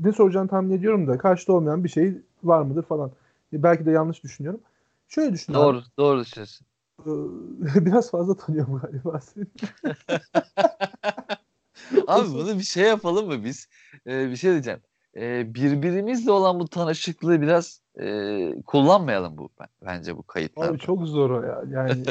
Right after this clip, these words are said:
Speaker 2: <laughs>
Speaker 1: kaç sene oldu benimle? Y-, y-, yirmi sene olmadı ama yaklaşıyor işte. Yani on yedi, on sekiz kaç? İki bin iki?
Speaker 2: İki bin, iki bin iki. Evet, iki bin iki ama
Speaker 1: On sekiz sene
Speaker 2: e,
Speaker 1: olacak neredeyse.
Speaker 2: yani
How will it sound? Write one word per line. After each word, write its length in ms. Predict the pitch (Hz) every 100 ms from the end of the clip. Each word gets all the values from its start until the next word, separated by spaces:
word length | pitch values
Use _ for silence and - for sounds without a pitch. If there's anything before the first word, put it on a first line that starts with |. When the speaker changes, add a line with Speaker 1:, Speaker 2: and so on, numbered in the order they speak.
| 135 -
Speaker 2:
<laughs> 260 | - 135 -
Speaker 1:
kaç 260 | 160 156
sene 220 | - 175 202
oldu 180 | 180 143
benimle? 240 | 139 147 147 135 - 143
Y-, 360 | 139 147 143
y-, 60 | 143 -
yirmi 340 | 147 147 156 170
sene 180 | 185
olmadı 340 | 175 185 160 233
ama 160 | 254
yaklaşıyor 560 | 240 220 220 208 240 190
işte. 180 | - 135
Yani 380 | 131 135 135 131 -
on 180 | - 151
yedi, 240 | 151 151 156
on 120 | 160
sekiz 240 | 160 131
kaç? 180 | - 190 -
İki 220 | 147 -
bin 160 | 156 156
iki? 220 | 113 -
Speaker 2:
İki 120 | 165
bin, 220 | 117 151 - _ _ _
iki 280 | 104 - 120
bin 240 | 147 160
iki. 300 | 113 - 120 - -
Evet, 200 | 101 98
iki 240 | 98 - 113
bin 120 | 143
iki 220 | 131 220
ama 120 | 214 214 _ _
Speaker 1:
On 140 | 156
sekiz 280 | 170 190 -
sene 160 | - 185
Speaker 2:
e, 20 |
Speaker 1:
olacak 300 | 190 139 135 -
neredeyse. 440 | 135 131 127 - 131 - _ _
Speaker 2:
yani 360 | - 127 143 156